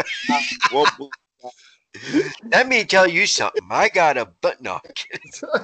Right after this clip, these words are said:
Speaker 3: All right. Well, I just wanna thank everyone for listening to us. Um, and just thank you guys for being here tonight. It's been a lot of fun. I mean, I can't, can't thank you guys enough for doing this with us.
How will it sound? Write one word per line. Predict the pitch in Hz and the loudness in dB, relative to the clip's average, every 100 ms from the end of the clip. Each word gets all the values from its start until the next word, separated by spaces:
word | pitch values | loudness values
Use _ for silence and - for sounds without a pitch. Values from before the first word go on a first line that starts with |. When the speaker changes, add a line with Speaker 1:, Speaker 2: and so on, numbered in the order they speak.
| 311 - - - - 277 - - - _ _ _ _ _ - - - | 0 -2 -4 -6 -6 -10 -10 -12 -18 _ _ _ _ _ -16 -14 -6
Speaker 3:
All | 165 | -4
right. | 139 123 | -2 -2
Well, | 170 | -2
I | 185 226 | 0 -2
just | 233 | -2
wanna | 233 220 | -2 -2
thank | 214 185 | -2 -4
everyone | 196 262 - - | -2 0 0 -4
for | 160 151 _ _ | -10 -16 _ _
listening | 175 175 - | -20 -20 -14
to | 165 170 | -8 -6
us. | 165 - _ _ _ _ _ | -6 -10 _ _ _ _ _
Um, | 123 123 120 120 | -6 -4 -6 -10
and | 120 117 | -18 -18
just | 127 127 - _ _ _ _ - | -18 -18 -20 _ _ _ _ -4
thank | 156 143 | -2 -2
you | 147 | -2
guys | 156 147 | -2 -2
for | 131 | -6
being | 127 147 | -6 -4
here | 147 | -2
tonight. | 147 143 147 151 143 | -2 -2 0 0 -2
It's | 117 - _ | -12 -16 _
been | 127 | -8
a | 127 | -2
lot | 120 120 131 127 | -2 -2 -2 -2
of | 123 | -2
fun. | 123 120 113 | -4 -4 -4
I | 101 | -8
mean, | 107 107 | -8 -8
I | 104 | -8
can't, | - 117 113 113 _ _ _ _ _ _ _ _ | -4 -2 -2 -6 _ _ _ _ _ _ _ _
can't | - 139 | 0 0
thank | 143 135 | 2 -2
you | 135 | 2
guys | 131 127 | 2 2
enough | 131 | -2
for | 127 | -2
doing | 120 120 | -2 -2
this | 110 - | -2 -6
with | 117 | -6
us. | 110 - - | -6 -8 -12